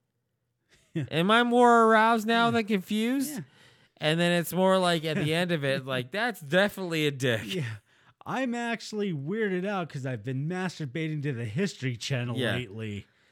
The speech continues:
Speaker 2: That's the
Speaker 1: Weird.
Speaker 2: yeah, it's, it's now at the end of it, it's more like, "That's, that's definitely a dick.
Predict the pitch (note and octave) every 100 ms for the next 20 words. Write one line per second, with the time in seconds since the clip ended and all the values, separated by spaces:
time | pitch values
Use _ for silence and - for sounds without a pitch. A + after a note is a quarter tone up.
0 | _ _ - F3+ D4 B3 F3+ B2+ G#2+ D3
1 | D3 C3 B2 - - D3+ C#3 D3 D#3+ E3
2 | E3 D#3+ C#3 C3 D3+ F3 E3+ A#2+ A2 -
3 | A#2+ A2+ A2 G#2 G2+ - _ _ - F3
4 | G#3 - - C3+ E3 C3+ G2+ G2+ D3 E3
5 | F#3+ F#3+ E3+ E3 C#3+ B2 A#2+ A#2 -